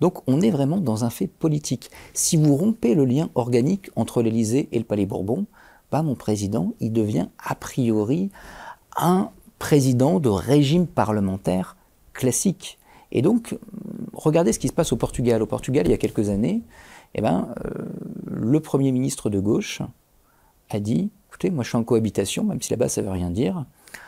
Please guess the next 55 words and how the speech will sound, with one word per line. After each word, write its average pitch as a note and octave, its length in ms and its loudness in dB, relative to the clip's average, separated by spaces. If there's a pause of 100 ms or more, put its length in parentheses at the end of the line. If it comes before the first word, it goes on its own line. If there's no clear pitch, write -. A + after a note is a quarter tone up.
(640)
mais D3+ 100 4
je D3 60 -2
suis G3+ 100 2
bien B2 220 4
au D#3+ 60 2
Matignon A2 360 -2
portugais, G#2 600 -2 (200)
je - 100 -20
cohabite C3 300 0
avec A2+ 180 2
un A#2 80 0
type C3+ 160 -4
de A#2 80 2
droite, - 340 0
il - 340 -4
fait - 180 -4
bien A#2+ 160 2
son B2+ 220 -2
job, B2+ 260 0
il C#3+ 60 -6
garde A#2+ 180 0
les A2 140 -2
institutions, D3 580 -6 (500)
euh, A#2 140 -2 (180)
je - 100 -14
me A#2 80 0
présente G#2 340 -2
pas D3+ 100 0
voter B2 240 -4
pour G#2+ 220 -6
lui. » F#2+ 260 -6 (800)
Parce A2+ 160 -2
qu'en G2+ 120 -2
fait, - 380 -2
il - 100 -6
y - 20 2
a E2 40 2
la - 60 0
proportionnelle G2+ 420 -2
au F#2 60 -2
Portugal, B2+ 440 -2
donc B2+ 160 -4
il - 20 0
n'y B2 40 -2
a - 20 -16
pas D3 120 2
de B2+ 60 0
majorité B2 440 0
absolue. B2+ 320 0
Un G#2 80 -2
président A2 280 -2
qui - 120 -4
arriverait F#2 260 -2
en A#2 40 2
disant : « G#2+ 240 -2